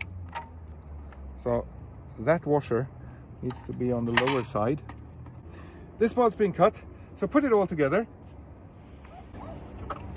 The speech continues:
Put the Tron sixty G P S inside its cover here, there. The cover here, like this. Make sure that the bolt is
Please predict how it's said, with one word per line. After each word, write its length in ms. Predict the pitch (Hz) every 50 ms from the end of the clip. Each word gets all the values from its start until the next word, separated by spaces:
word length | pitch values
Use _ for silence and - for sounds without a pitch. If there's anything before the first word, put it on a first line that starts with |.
| - - - - - - - - - - - - - - - - - - - - - - - -
Put 160 | 196 196 -
the 80 | 190 170
Tron 480 | - - - 180 180 175 170 170 156 - - - - - - - -
sixty 380 | - - 185 170 - - 165 156
G 140 | 147 156 147
P 180 | - - 151
S 200 | 151 147 143 - - - - - - - - - - - - - -
inside 580 | 170 165 160 - - 156 147 147 143 147 139 127 - -
its 160 | - - - -
cover 300 | - - 139 127 131 127
here, 300 | 120 135 156 214 285 277 - - - - - - - - - - - - - -
there. 260 | 143 165 202 262 269 - - - -
The 1300 | - - - - - - - - - - - - - - - - - - - - - - - - -
cover 280 | 165 170 156 165 165 156 151 - - - - - - - - - - - - - - - - - - - - - - - - - - - - - - - - -
here, 220 | 170 185 208 202 - - - -
like 180 | - 131 131 131
this. 280 | 175 190 233 240 - - - - - - - - - - - - - - - - - - - - - -
Make 200 | 180 208 233 208
sure 240 | - - 220 220 214
that 180 | 202 202 185
the 80 | 170 180
bolt 320 | 165 175 190 196 202 185 -
is 240 | - 156 170 170 151